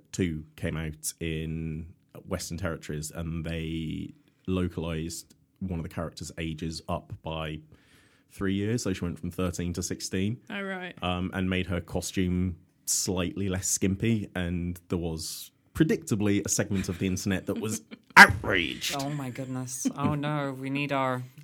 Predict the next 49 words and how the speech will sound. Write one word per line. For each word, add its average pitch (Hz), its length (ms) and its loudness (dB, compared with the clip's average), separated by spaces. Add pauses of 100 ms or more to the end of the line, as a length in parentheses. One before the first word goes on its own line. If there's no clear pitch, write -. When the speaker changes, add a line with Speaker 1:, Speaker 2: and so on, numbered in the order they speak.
Speaker 1:
Lolly 92 300 0
bait. 82 380 -6
Speaker 3:
Yeah. 123 280 -2
Speaker 2:
Ugh. 175 1000 -6
Speaker 1:
Um, 87 300 0
Speaker 3:
I 156 60 8
didn't 233 120 4
wanna 165 180 2
say 190 220 2
it - 160 2
then, 139 220 2
but 147 140 8
Speaker 1:
Yeah. 165 120 6
Speaker 3:
yeah, 156 100 8
yeah, 156 160 4
that's 156 260 4
a 123 140 -2 (240)
Speaker 2:
<laughs> - 220 -14
I 220 80 0
lose 262 260 0
five 185 540 -4
years 180 220 -6
of 170 60 -10
my 165 100 -8
life 156 260 -8
every 160 160 -8
time 151 140 -10
I 147 100 -10
hear 160 180 -8
that - 160 -8
word. 143 260 -8
I'm 156 140 -10
like, - 180 -12
"Ooh, 196 220 -8 (260)
Speaker 1:
Lolly 92 220 2
Speaker 2:
God. 80 100 -2
Speaker 1:
bait. 80 200 -6 (140)
Speaker 2:
Ooh, - 60 0
Speaker 1:
Lolly 95 160 6
bait. 80 240 -2
Speaker 2:
stop - 260 -2
Speaker 1:
Lolly 92 160 6
Speaker 2:
it. - 60 4
Speaker 1:
bait. 82 200 -2
Speaker 2:
I'm 262 220 -4
so - 260 -2
young." - 460 8
<laughs> 247 920 6
Speaker 3:
Just - 340 -4